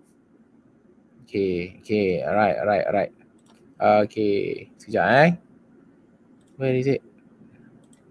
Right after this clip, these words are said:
Okey, cun. <laughs> Saya dah dapat dah. Okey, apa yang saya nak tunjuk kepada anda, ini adalah chart yang sebelum ni. Okey, ini adalah chart yang sebelum ni. Maksudnya chart yang sebelum ni, uh, benda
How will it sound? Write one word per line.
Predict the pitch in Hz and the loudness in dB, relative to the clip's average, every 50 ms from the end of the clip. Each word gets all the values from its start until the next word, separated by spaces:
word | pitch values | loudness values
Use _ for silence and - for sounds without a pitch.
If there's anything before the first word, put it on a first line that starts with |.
| - _ - - - - _ _ _ - - _ - - _ _ - _ _ _ | -20 _ -20 -20 -20 -20 _ _ _ -20 -20 _ -20 -20 _ _ -20 _ _ _
Okey, | 85 85 98 95 90 - 104 92 - | 0 0 0 0 0 -2 -4 -4 -4
cun. | - - 131 120 110 95 87 73 65 64 - - - - - - - - | 0 4 6 6 6 6 4 2 0 -4 -6 -10 -14 -20 -20 -20 -8 -6
<laughs> | 120 113 - 107 95 117 - - | -4 -2 -2 -2 -2 -4 -8 -4
Saya | - 113 113 | -2 0 2
dah | 110 110 | 2 2
dapat | 110 - - 67 - | 4 4 2 2 0
dah. | - - - - _ _ - - - | -4 -12 -20 -20 _ _ -20 -20 -8
Okey, | _ - - 143 120 | _ 4 8 10 10
apa | 120 - 202 | 12 12 12
yang | 196 180 | 12 12
saya | 175 | 10
nak | 139 147 | 10 10
tunjuk | 156 170 175 | 8 8 10
kepada | 147 151 147 139 127 | 10 10 10 10 10
anda, | 127 123 135 170 220 240 240 - - - - _ - - - _ | 10 12 12 12 12 12 8 4 -2 -20 -20 _ -20 -20 -20 _
ini | - 127 139 156 175 185 | 0 2 6 8 8 8
adalah | 180 95 127 131 131 135 135 131 | 8 8 8 10 10 12 10 10
chart | - - - 165 160 - - | 8 6 6 6 6 6 6
yang | 147 139 139 143 143 143 147 139 | 6 8 8 10 8 6 2 -2
sebelum | - - 143 139 143 147 143 135 | 2 4 6 8 8 8 8 8
ni. | 117 92 90 - _ _ _ _ _ _ _ _ _ _ _ - | 4 0 -4 -8 _ _ _ _ _ _ _ _ _ _ _ 2
Okey, | 139 160 143 | 4 6 6
ini | 123 139 139 | 6 6 6
adalah | 120 123 123 127 127 | 6 8 6 6 4
chart | - - 139 - - | 2 2 2 4 4
yang | 127 131 139 | 4 4 2
sebelum | 131 - 127 120 120 123 120 117 | 0 -2 -2 2 2 2 2 2
ni. | 107 98 | 0 0
Maksudnya | 104 107 110 - 104 113 | -2 -2 -2 -2 -4 -6
chart | 123 - 139 120 117 | -4 -2 0 0 0
yang | 123 | 0
sebelum | 123 - 127 127 135 135 143 | -2 -4 0 2 2 2 4
ni, | 156 156 151 | 4 2 2
uh, | 139 - - - - 117 113 110 | 0 -4 -6 -2 2 2 4 4
benda | 110 117 | 4 4